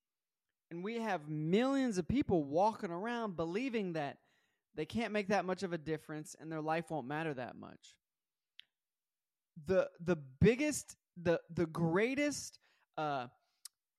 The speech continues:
ide-, ideas, revolutions, uh, uh, things that have come about in human history were instigated by people that believed they could do things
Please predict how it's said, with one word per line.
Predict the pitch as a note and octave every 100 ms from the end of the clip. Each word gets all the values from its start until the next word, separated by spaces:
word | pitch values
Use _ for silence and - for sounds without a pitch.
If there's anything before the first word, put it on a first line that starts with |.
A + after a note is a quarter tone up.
| _ -
ide-, | E3 D#3+ D#3 - _ _ - - _ _ G3+
ideas, | G#3+ F#3 D#3+ A3 B3+ B3 A#3+ G#3+ F3+ E3 D3+
revolutions, | F3+ F3 F3 F3 A3+ G#3 - A3 G#3 G#3 G3+ F#3+ - _ _ _ D#3+
uh, | D3 C3+ - _ _
uh, | A#2+ A2 - - -
things | A#3 B3+ A3+
that |
have | G#3 F3
come | A3 G#3+
about | F3+ F#3 G3
in | D#3+
human | E3+ F#3+ F3
history | F#3 - A#3 B3 B3+ _ _ _ _ -
were | E3 A#3 A3 G3 - _ _ -
instigated | C4+ - D#4 B3+ B3 A3+
by | F#3+ E3+
people | G3+ G#3+ A3+ F#3+
that | F3+ D#3+
believed | E3 E3 F3+ A3 B3 G#3
they | F3+ G3
could | G3 D#3+ C#3+
do | D#3+ F3+ G#3
things | - A#3+ B3 C4 B3+